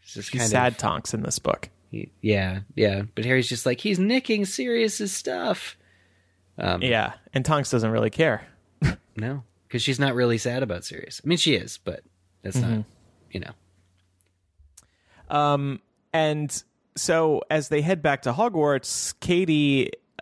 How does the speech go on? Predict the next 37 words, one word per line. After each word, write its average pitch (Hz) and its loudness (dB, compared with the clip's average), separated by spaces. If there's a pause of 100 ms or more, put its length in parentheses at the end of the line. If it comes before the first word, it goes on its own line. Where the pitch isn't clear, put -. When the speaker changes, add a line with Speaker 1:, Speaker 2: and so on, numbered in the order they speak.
(460)
Speaker 2:
ahead 139 2
of 147 2
them, 123 4
is 120 2
opening 131 2
up 117 2
the 117 -2
package 139 0
she - 0
was 113 0 (420)
imperioused 135 0
into 117 0
bringing 117 2
back 110 2
to 113 -10
school, 160 2
and 127 0
then 120 2
it 117 2
sends 117 0
her 117 4
up 110 2
in 123 -2
the 147 0
air. 262 0 (840)
And 139 2
the 139 2
trio 170 2
report 143 2
what 123 0
they 151 0
saw 131 2
to 135 -8
McGonagall, 107 0 (540)
and 120 2
McGonagall, 127 2
and, 123 0